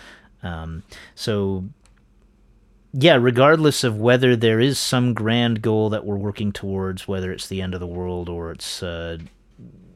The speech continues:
you know, the beginning of some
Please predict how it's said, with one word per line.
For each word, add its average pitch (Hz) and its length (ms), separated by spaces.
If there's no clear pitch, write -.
you 107 140
know, 92 220
the 90 300
beginning 95 460
of 90 120
some 92 600